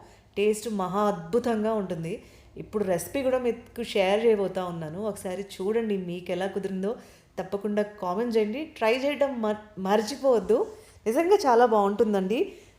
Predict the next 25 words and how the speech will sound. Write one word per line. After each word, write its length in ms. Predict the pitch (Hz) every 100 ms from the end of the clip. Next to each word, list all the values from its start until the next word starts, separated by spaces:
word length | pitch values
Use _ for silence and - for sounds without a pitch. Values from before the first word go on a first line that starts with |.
| 180
దీని 280 | 214 247 254
టేస్ట్, 640 | 247 240 247 247 254 247
దీని 280 | 214 220 214
టెక్స్చర్ 560 | 214 220 220 269 247
ఇదంతా 460 | 240 240 226 233 - -
చాలా 180 | 202 254
డిఫరెంట్గా 520 | 294 220 220 208 202
ఉంటుంది. 500 | 185 170 165 214 320 - - - - -
ఈ 160 | 254 233
గంగవల్లిలో 500 | 226 240 247 247 247
బోల్డ్ 320 | 202 202 208
అన్ని 140 | 196
బెనిఫిట్స్ 440 | 190 185 185 196 196
ఉంటాయి. 360 | 175 170 170
ఇప్పుడైతే 440 | 277 226 226 214 226
బెనిఫిట్స్ 440 | 202 196 202 208
గురించి 300 | 220 220 214
మాట్లాడలేదు 720 | 196 185 185 202 196 196 185
కానీ 320 | 196 208 349 - - - - - -
రెసిపీ 340 | 185 190 277
మాత్రం 320 | 269 269 240 240
తప్పకుండా 500 | 214 226 220 220 226
షేర్ 380 | 220 190 202
చేయబోతా 400 | 208 190 180 185
ఉన్నాను. 400 | 180 170 170 277